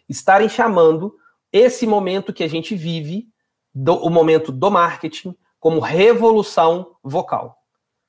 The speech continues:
Onde, o porquê da revolução vocal?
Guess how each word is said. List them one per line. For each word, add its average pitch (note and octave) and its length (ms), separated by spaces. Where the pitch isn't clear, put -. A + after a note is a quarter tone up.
Onde, D3 480
o D#3+ 120
porquê A3 400
da E3+ 120
revolução C#3 420
vocal? A#2+ 420